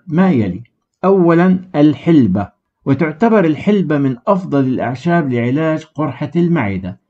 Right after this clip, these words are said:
حيث تساعد على خفض نسبة السكر في الدم وضغط الدم، وتحتوي الحلبة أيضًا على خصائص مهدئة للأعصاب، وتساعد في تخفيف القلق والتوتر والخوف.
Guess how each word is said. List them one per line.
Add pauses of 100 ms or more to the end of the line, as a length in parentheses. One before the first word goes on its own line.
(180)
حيث
تساعد
على
خفض
نسبة
السكر
في
الدم (300)
وضغط
الدم، (260)
وتحتوي
الحلبة
أيضًا
على
خصائص
مهدئة
للأعصاب، (300)
وتساعد
في
تخفيف
القلق
والتوتر
والخوف.